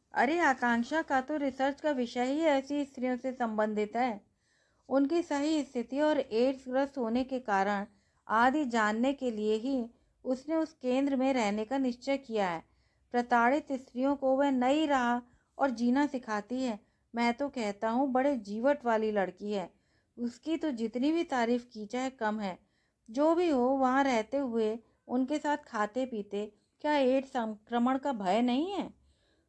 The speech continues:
तू पढ़ा लिखा मूर्ख है। किसने कहा एड्स संक्रमण छूत से होता है? कई व्यक्तियों ने एड्स संक्रमित लड़कियों से विवाह भी किए हैं।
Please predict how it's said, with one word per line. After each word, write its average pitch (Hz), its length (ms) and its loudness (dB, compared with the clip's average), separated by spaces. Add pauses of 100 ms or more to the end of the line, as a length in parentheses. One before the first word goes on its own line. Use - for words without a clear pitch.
(100)
तू 392 100 0
पढ़ा 226 340 0
लिखा 247 280 -2
मूर्ख 294 420 0
है। 226 220 -6 (360)
किसने 330 400 -4
कहा 285 300 0
एड्स 285 420 0
संक्रमण 247 480 0
छूत 277 420 -10
से 254 80 -4
होता 175 380 -2
है? 160 220 -6 (1700)
कई 311 240 4
व्यक्तियों 262 500 0
ने 294 140 2
एड्स 262 460 0
संक्रमित 247 520 -2
लड़कियों 226 340 -2
से 285 140 -10
विवाह 240 400 2
भी 277 160 0
किए 190 280 -8
हैं। 180 220 -8